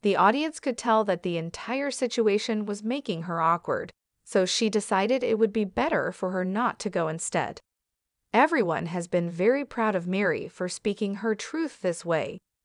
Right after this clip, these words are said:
Fans have seen Cody and Robin as the ultimate villains of the show for so many seasons. So it's very soothing for them to have other cast members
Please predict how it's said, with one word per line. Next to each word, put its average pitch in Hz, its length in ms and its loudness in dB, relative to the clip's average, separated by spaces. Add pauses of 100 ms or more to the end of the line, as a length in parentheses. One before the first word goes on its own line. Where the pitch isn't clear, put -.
(160)
Fans 208 460 0
have 220 160 0
seen 196 280 -4
Cody 240 440 0
and 330 120 -6
Robin 165 640 0
as 190 180 -4
the 190 220 -4
ultimate 294 440 -2
villains 202 540 0
of 170 160 -6
the 180 100 0
show 185 360 2
for 208 200 -4
so 330 260 -6
many 180 280 -4
seasons. - 680 -8 (600)
So 180 460 4
it's 190 220 -4
very 277 380 2
soothing 233 420 -4
for 175 160 -4
them 160 280 -2
to 190 120 -6
have 175 280 0
other 262 240 2
cast 214 420 -4
members 175 500 -2